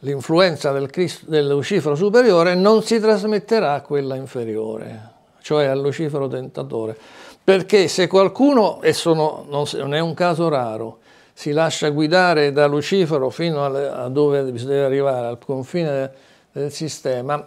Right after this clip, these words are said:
Lucifero guida, la sua luce la dà, però poi quell'entità, quel-, quell'anima rincarnandosi,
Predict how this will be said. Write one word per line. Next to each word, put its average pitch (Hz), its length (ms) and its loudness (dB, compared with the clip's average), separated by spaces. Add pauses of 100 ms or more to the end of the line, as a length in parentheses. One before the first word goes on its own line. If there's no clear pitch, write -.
Lucifero 196 640 4
guida, 131 580 0 (140)
la 151 180 2
sua 165 180 4
luce 202 360 2
la 147 120 4
dà, 135 320 2 (580)
però 180 400 2
poi 160 300 0
quell'entità, 143 800 -2
quel-, 135 460 -2
quell'anima 139 640 2
rincarnandosi, 135 1120 -4